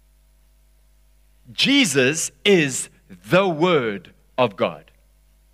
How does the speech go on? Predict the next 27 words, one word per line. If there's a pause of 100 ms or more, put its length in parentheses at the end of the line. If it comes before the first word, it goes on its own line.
(300)
So
when
you
read
the
New
Testament,
this
is
gonna
shock
some
of
you. (220)
When
you
read
the
New
Testament, (180)
whenever
you
see
the
Word
of
God,